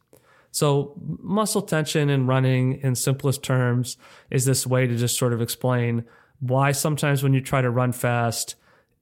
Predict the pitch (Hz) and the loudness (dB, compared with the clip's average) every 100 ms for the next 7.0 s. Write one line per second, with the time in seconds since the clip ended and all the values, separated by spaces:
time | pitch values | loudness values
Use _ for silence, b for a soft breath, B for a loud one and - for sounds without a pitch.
0 | - 131 117 123 120 - 190 196 170 170 | -2 0 2 0 -2 -2 2 2 4 2
1 | 143 147 143 139 139 135 131 - 135 131 | 2 2 0 0 2 2 2 0 2 2
2 | 127 131 127 123 123 120 120 131 131 131 | 2 2 2 2 0 0 0 0 0 -2
3 | 117 123 120 123 123 - 123 120 120 123 | 0 -2 0 0 -2 0 0 0 0 -2
4 | - 120 117 - - b b b 131 127 | -2 -2 -2 -4 -8 b b b -2 0
5 | 120 135 139 - - 143 135 123 127 123 | 0 0 0 -2 0 0 2 0 -2 -4
6 | 127 123 123 120 113 - 117 107 117 | -2 -2 -2 -2 -2 -4 -2 -2 -6